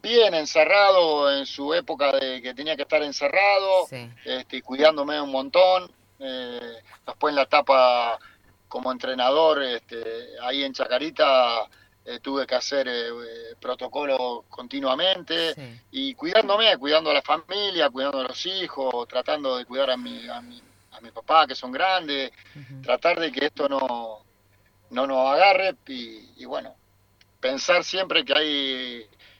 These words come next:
Speaker 1: eh, prevención para todo esto y, y es solamente el cuidado, el,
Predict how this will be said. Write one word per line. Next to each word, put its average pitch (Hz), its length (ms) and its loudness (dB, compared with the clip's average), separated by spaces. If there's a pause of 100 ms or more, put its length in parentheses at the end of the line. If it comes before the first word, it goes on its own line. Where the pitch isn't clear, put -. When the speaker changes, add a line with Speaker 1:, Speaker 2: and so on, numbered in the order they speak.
(100)
Speaker 1:
eh, 120 180 -8
prevención 139 640 2
para 127 200 2
todo 160 280 0
esto 202 400 0
y, 120 300 -10 (140)
y 127 140 -12
es 127 80 -10
solamente 143 440 -2
el 127 80 -10
cuidado, 139 580 2
el, 117 240 -10